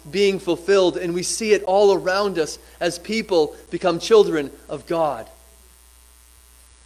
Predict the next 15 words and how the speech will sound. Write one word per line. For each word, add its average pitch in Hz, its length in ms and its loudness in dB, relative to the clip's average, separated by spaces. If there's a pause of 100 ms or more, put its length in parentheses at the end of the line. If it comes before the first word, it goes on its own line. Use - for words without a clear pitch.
(1080)
On 170 140 -2
May 202 140 6
thirtieth, 208 580 4
seventeen 202 420 0
ninety-two, 190 580 -4
William 196 300 4
Carey 202 360 2
preached 196 340 -4
from 175 120 -6
Isaiah 170 320 2
fifty-four, 196 760 0
verses 165 380 -2
two 196 200 -6
through 165 180 -6
three, 156 400 -2